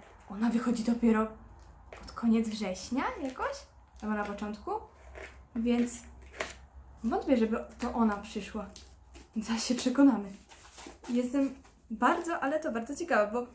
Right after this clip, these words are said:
siedzę, robię sobie angielski, tutaj się trochę szkolę i dzwoni kurier, czy jestem w domu, bo zaraz on będzie. No dobra, jestem. A jednak, to to. <laughs>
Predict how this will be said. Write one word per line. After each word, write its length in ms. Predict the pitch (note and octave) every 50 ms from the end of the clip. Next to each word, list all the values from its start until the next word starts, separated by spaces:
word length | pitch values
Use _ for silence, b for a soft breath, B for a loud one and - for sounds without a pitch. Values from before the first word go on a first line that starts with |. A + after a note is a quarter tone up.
| - - - _ - - - - - _ _
siedzę, 280 | - - A#3 A#3+ B3 C#4 D#4 D4+ - -
robię 260 | B3+ A#3+ A#3+ A#3 B3+
sobie 300 | B3 A#3+ G#3+ G#3+ G#3+ -
angielski, 600 | - G#3+ G#3+ G#3 G3+ G3+ - - - F4 F#4+ F#4+ - - - - - - - - -
tutaj 240 | - A3+ G#3+ G#3
się 100 | - -
trochę 240 | G#3+ G#3+ - - G#3
szkolę 320 | G#3 - - G#3 A#3 D#4+ F#4 - B B B B B B B B B B - - - - -
i 260 | F#4 G#4+ B4+ C#5 G#4 D4+
dzwoni 300 | C#4+ C#4+ F#4 G4 F4+ -
kurier, 460 | - C4+ C#4 D4+ D4+ D4 D4 D4 -
czy 100 | - C4
jestem 220 | B3+ A#3+ A#3+ G#3+
w 40 | G3
domu, 260 | G3 A#3+ C#4 E4 E4+ D#4
bo 180 | C4+ A#3 A#3+ B3
zaraz 240 | G#3+ A3 A3 A3+ A3+
on 180 | - A3 G#3
będzie. 260 | G3 - - - - - - - - - - - - - - - - - - - - - - - - - - - _ - - _ _ _ - - - - - - - -
No 220 | G3 G#3+ D4 G4
dobra, 160 | C5 A#4+ E4
jestem. 380 | A3+ B3 E4+ - - - - - - - - - - _ _ - - _ - - - - - _ _ _ _ _ _ _ _ _ - - - - - - - - -
A 60 | - E4 A4 C#5 B4+
jednak, 240 | C#4 A#3 G#3+ G#3+ -
to 100 | - E3+
to. 160 | - -
<laughs> 20 | -